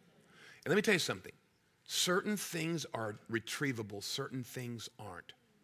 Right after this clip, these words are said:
I've missed moments before. Reading a book, looking in the newspaper, feel that little prodding of the Hol-, ever happened to you? Feel that little prodding of the Holy Spirit, don't really inquire,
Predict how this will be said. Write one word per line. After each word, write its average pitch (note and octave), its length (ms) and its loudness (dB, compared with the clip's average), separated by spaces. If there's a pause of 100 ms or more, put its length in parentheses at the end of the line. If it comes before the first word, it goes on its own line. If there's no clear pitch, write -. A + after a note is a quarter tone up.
(960)
I've D#3 240 4
missed C3 280 0
moments C#3+ 360 -2
before. - 380 -10 (1120)
Reading B2+ 200 4
a B2 60 2
book, C3 340 8
looking B2+ 240 2
in B2+ 120 2
the A#2+ 40 0
newspaper, B2 720 0 (200)
feel C3 380 -2
that B2 200 4
little B2 180 0
prodding B2 480 -2
of A#2+ 60 2
the A2+ 80 -4
Hol-, - 160 -2
ever B2+ 160 2
happened C3 240 0
to B2+ 60 -2
you? D3 180 -2 (540)
Feel D3 180 6
that C3+ 140 6
little C3+ 160 4
prodding C3 400 2
of B2 60 2
the A#2 60 -4
Holy B2+ 280 0
Spirit, C3 460 0
don't A#2 220 -2
really B2+ 280 0
inquire, B2 560 -4